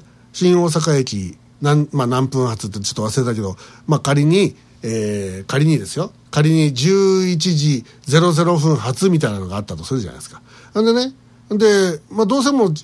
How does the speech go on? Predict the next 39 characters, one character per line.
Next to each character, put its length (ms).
定 140
席 200
取 120
っ 40
て 60
る 80
か 100
ら 80
並 240
ぶ 80
必 160
要 80
な 160
い 40
ん 100
で、 240
ま 100
あ、 40
五 180
分 200
ぐ 80
ら 100
い 20
前 160
に 60
行 80
き 60
ゃ 40
い 80
い 80
や 120
と 80
思 140
っ 20
て 120
て。 100
そ 80
れ 240
で、 60